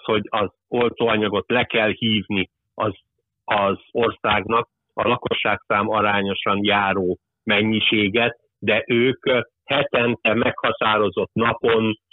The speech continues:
ö, szállítják az adott mennyiséget. Tehát kiszámítható lenne, hogy, ö, ne kelljen a, ténylegesen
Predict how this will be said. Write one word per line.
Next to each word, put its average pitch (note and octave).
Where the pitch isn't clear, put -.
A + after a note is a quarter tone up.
ö, G2
szállítják A#2
az G2+
adott A2+
mennyiséget. G#2
Tehát G#2+
kiszámítható G#2+
lenne, A2
hogy, G#2+
ö, G#2
ne A#2+
kelljen F#2+
a, G#2
ténylegesen G#2